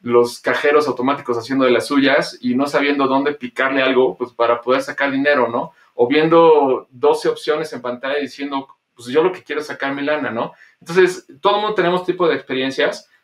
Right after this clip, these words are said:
También todos, si vamos a la siguiente, todo el mundo, bueno, no todos, pero sí algunos, <laughs> hemos sufrido pantallas azules, ¿no?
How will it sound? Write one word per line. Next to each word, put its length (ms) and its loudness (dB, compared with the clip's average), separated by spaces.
También 340 0
todos, 320 4
si 80 -10
vamos 260 -4
a 60 -4
la 100 -6
siguiente, 760 -2
todo 240 4
el 40 -2
mundo, 640 0
bueno, 220 -6
no 100 -10
todos, 300 -8
pero 160 -2
sí 100 -6
algunos, 640 -2
<laughs> 20 -16
hemos 300 -2
sufrido 500 0
pantallas 500 0
azules, 460 -2
¿no? 260 -2